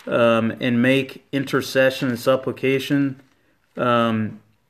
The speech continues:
certainly, wh-, wh-, where is a, a prayer of thanks to be given for the Antichrist, one who does not believe that Jesus Christ is the only begotten Son of God?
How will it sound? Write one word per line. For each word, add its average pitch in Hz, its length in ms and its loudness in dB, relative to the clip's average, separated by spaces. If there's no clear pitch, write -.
certainly, 160 480 2
wh-, 113 300 -2
wh-, 135 320 -8
where 190 320 4
is 175 200 4
a, 170 60 6
a 147 320 4
prayer 156 420 4
of 127 160 -4
thanks 147 500 -2
to 135 100 -8
be 131 140 0
given 139 360 2
for 131 220 0
the 120 60 0
Antichrist, 110 920 0
one 127 220 0
who 131 100 -2
does 123 280 0
not 123 340 -2
believe 131 480 0
that 117 160 2
Jesus 113 400 -6
Christ 120 440 0
is 117 100 -4
the 113 60 -2
only 113 180 -4
begotten 110 500 -2
Son 107 260 -6
of 101 140 -8
God? 107 360 -2